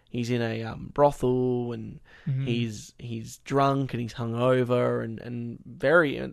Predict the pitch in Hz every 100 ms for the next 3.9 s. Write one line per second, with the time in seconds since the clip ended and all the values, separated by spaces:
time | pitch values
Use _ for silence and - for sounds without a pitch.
0 | - 131 123 123 147 - - _ - 131
1 | 127 113 117 - 120 113 131 170 - -
2 | 135 127 - 123 110 107 - 110 82 -
3 | 110 156 - - - 135 131 -